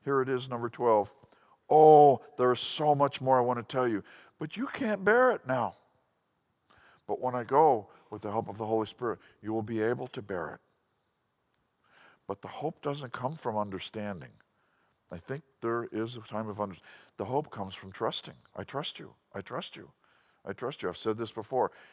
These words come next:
It is so much fun to watch guys come out of the business world to come work at Sheridan House. So much fun.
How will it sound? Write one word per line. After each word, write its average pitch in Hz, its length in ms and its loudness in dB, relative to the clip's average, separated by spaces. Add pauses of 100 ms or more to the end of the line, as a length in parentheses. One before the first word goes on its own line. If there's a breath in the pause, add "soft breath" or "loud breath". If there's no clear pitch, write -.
(140 loud breath)
It 123 160 -4
is 117 80 -4
so 127 240 -6
much 135 200 -8
fun 127 280 -4
to 107 80 -4
watch 98 460 2 (480 loud breath)
guys 104 240 -2
come 107 160 -6
out 104 120 0
of 95 80 -8
the 92 60 -8
business 90 400 -6
world 78 200 -6
to 76 60 -18
come 80 140 -12
work 76 240 -8
at 71 60 -18
Sheridan 71 320 -10
House. 62 340 -20 (100)
So 143 440 -4
much - 240 -14
fun. - 200 -18